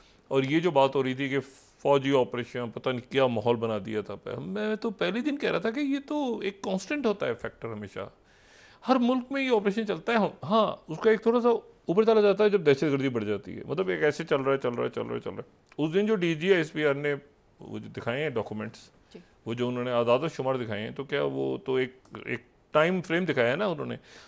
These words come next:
Speaker 1: इतने अरसे में इतना हुआ, इतने अरसे में इतना। इसका मतलब एक कांस्टेंट ऑपरेशन चलता रहता है ना।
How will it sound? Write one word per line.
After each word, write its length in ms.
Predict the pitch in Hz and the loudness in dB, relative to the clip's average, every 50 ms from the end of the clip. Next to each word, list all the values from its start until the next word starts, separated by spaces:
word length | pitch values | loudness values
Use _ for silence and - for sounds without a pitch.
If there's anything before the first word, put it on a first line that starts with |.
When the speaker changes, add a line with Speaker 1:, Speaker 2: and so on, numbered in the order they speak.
| _ _ - | _ _ -8
Speaker 1:
इतने 220 | 170 156 160 196 180 | -8 -4 0 2 2
अरसे 180 | 151 - 180 | 2 2 2
में 120 | 165 165 151 | 2 2 0
इतना 200 | - 151 156 156 | 0 2 4 4
हुआ, 220 | 151 147 147 143 | 6 8 8 6
इतने 200 | 143 143 - 160 | 6 4 2 0
अरसे 180 | 147 131 147 143 | 0 2 0 2
में 100 | 143 139 | 2 0
इतना। 200 | 131 - 135 131 - - - - - - _ - | 0 -2 -4 -8 -8 -12 -20 -20 -20 -18 _ -2
इसका 300 | 147 151 143 208 220 214 | -2 0 2 4 6 6
मतलब 200 | 208 196 208 202 | 6 6 8 8
एक 140 | 240 240 240 | 6 6 8
कांस्टेंट 340 | 202 190 - - 247 247 247 | 6 6 6 6 4 4 4
ऑपरेशन 320 | 214 202 202 190 - 262 | 4 6 4 0 0 0
चलता 260 | 240 214 214 220 339 | -2 -2 0 2 2
रहता 220 | 311 240 190 214 139 | 2 2 2 0 0
है 80 | 156 | -2
ना। 180 | 254 302 220 | -2 -4 -8